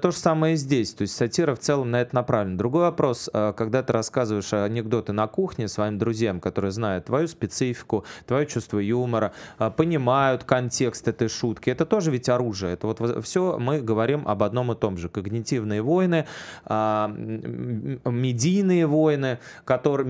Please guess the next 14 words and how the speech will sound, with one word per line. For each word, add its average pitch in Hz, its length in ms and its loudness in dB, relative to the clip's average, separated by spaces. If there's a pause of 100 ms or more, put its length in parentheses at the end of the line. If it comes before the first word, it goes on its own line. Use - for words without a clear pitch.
(120)
м-, 139 40 -2
медийные 143 520 2
операции 156 580 2
информационные, 143 760 0
которые 120 320 0
признаны 110 540 -2
там, 98 320 0
а, 95 480 0
согласно 104 560 -2
военной 101 300 0
доктрине 101 420 -4
С - 160 -6
Ш - 180 -2
А, 95 120 -2